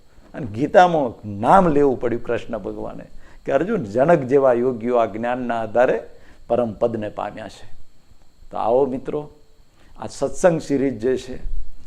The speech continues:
એ સત્સંગ સિરીઝ કાયમ જોતા રહો અને એમાંથી જે કંઈ બોધ મળે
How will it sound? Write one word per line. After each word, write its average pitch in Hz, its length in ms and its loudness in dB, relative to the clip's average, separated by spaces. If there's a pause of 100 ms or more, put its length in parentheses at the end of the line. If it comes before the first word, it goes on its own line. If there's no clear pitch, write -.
(300)
એ 123 100 -12
સત્સંગ 165 520 0
સિરીઝ 139 480 -2 (1000)
કાયમ 147 400 4
જોતા 143 340 6
રહો 156 220 2 (720)
અને 117 160 -6
એમાંથી 127 420 -2
જે 131 220 0
કંઈ 147 140 4
બોધ 135 280 4
મળે 135 320 -2